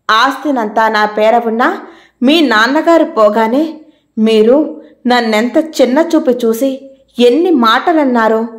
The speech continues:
మీకు తెలుసు. అలాంటిది నాలాంటి ఎందరో ముసలివారు ఆస్తిపాస్తులు లేక కన్నబిడ్డల మీద ఆధారపడి కుక్కల్లా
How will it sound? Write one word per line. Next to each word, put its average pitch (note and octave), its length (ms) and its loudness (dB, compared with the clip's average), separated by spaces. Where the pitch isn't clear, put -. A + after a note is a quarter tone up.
మీకు A3 380 0
తెలుసు. A3+ 680 -4
అలాంటిది A#3 840 -4
నాలాంటి C#4 560 0
ఎందరో A#3 540 0
ముసలివారు A3 960 -2
ఆస్తిపాస్తులు C#4+ 840 0
లేక G#3 300 2
కన్నబిడ్డల B3+ 680 0
మీద A3+ 300 -2
ఆధారపడి A#3+ 1040 -2
కుక్కల్లా E4+ 600 4